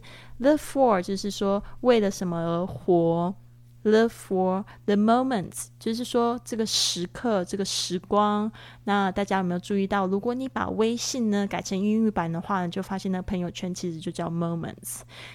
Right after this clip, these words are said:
那为什么你要就是去发朋友圈？就是其实也是一种生活记录。Live for the moments you can't put into words.我们说 put into words 就是用言语可以表达出来，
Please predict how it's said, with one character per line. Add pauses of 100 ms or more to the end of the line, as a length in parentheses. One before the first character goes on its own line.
(120)
那
为
什
么
你
要
就
是
去
发
朋
友
圈？
就
是
其
实
也
是
一
种
生
活
记
录。 (320)
Live
for
the
moments (340)
you (120)
can't (160)
put
into
words.
我
们
说 (640)
put
into
words
就
是
用
言
语
可
以
表
达
出
来，